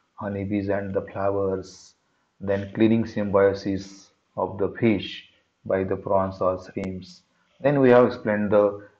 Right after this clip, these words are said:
antagonism or the parasitism, where the one partner is always benefited, parasite is always benefited from its, uh, host, that is another partner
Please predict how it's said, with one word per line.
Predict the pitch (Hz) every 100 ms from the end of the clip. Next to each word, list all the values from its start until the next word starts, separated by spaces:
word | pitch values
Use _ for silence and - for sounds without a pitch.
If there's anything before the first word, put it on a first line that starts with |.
| -
antagonism | 104 101 120 113 113 101 101 98 -
or | 101
the | 95
parasitism, | 92 92 92 - 92 92 95 87 90 - _ _ _ _ _ _
where | 104 98 98 98 - _ _ _ _
the | 92 98
one | 95 101 98
partner | 101 98 95 107 98
is | 98
always | 98 95 98 95
benefited, | 98 98 98 95 95 90 90 - _
parasite | 98 98 98 98 95
is | 98
always | 92 101 98
benefited | 95 95 95 92 117 147 - _ _ _ _ -
from | 95 92
its, | 92 - -
uh, | 95 92 95 -
host, | 113 104 95 - - -
that | 92
is | 101 95 - _ _ _ _ -
another | 101 107 127 113
partner | 107 98 98 104 92